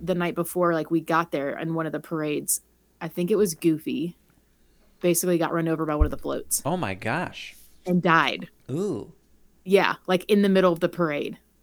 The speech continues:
Speaker 1: She was like, "It was really bad." Like, she wasn't there, but she's like, "Of course, everyone's, everyone's talking about it,
Speaker 2: Yeah,
Speaker 1: right?"
Speaker 2: so sad.
Speaker 1: Yeah,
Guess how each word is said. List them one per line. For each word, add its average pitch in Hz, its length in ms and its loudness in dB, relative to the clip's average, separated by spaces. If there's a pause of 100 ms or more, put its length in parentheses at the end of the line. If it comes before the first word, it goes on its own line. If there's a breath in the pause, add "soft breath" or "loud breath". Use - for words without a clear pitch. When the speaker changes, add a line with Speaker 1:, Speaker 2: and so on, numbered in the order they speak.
(540)
Speaker 1:
She - 140 -8
was 170 120 0
like, 170 180 0
"It 190 100 0
was 185 240 2 (100)
really 160 360 0
bad." 156 200 -4
Like, 180 140 2
she 262 120 2
wasn't 226 240 8
there, 180 160 6
but 170 100 -2
she's 180 180 -2
like, 175 120 0
"Of 180 80 -8
course, 190 180 0
everyone's, 170 560 0 (120)
everyone's 175 380 -2
talking 160 320 -6
about 139 240 -10
it, - 60 -10
Speaker 2:
Yeah, 135 80 -4
Speaker 1:
right?" 147 180 -6
Speaker 2:
so 135 80 -10
sad. 131 420 -6 (500)
Speaker 1:
Yeah, 170 180 -6